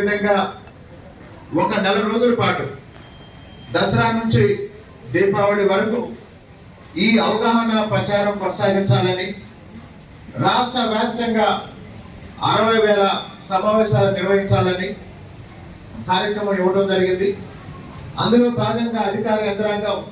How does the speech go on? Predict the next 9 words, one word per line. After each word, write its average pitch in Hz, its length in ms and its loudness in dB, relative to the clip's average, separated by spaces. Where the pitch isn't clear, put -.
ప్రతిరోజు 240 680 2
ఒక 214 100 -4
రంగాన్ని 214 540 0
థీమ్‌గా, 208 380 0
ఒక 190 180 -4
థీమ్‌గా 214 340 -2
తీసుకొని, 190 400 -2
ఒకరోజు 214 460 2
విద్యాశాఖ, 208 580 0